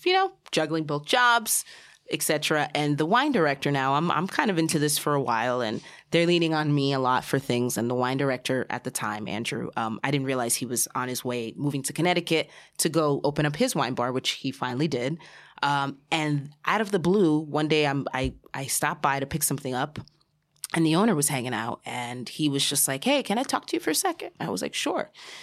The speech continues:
And he's like, "Yeah, you know, um, just, I don't know if you know this. Uh, I wanted you to, to tell you myself. Andrew's, like, you know, making his way out, but, you know, instead of, I always like to kind of promote from within, and instead of, you know, looking for talent outside, I, I wanted to propose it to you first. Like, what do you think of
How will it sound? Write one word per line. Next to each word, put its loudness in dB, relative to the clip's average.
And -8
he's -2
like, -4
"Yeah, 2
you 0
know, 2
um, 0
just, 0
I 2
don't 2
know 2
if -4
you 2
know 4
this. 2
Uh, -2
I -2
wanted -2
you 4
to, 0
to -6
tell -4
you -2
myself. 0
Andrew's, -2
like, -4
you -8
know, -8
making -2
his -4
way -2
out, 0
but, 0
you 0
know, 0
instead 2
of, 0
I 0
always 4
like 0
to -6
kind -2
of -8
promote -2
from -8
within, 2
and 0
instead 2
of, -2
you 2
know, 2
looking -2
for -8
talent -6
outside, 2
I, -2
I -4
wanted -2
to -4
propose -4
it -4
to -6
you -6
first. 4
Like, -2
what 0
do -2
you -2
think -8
of -6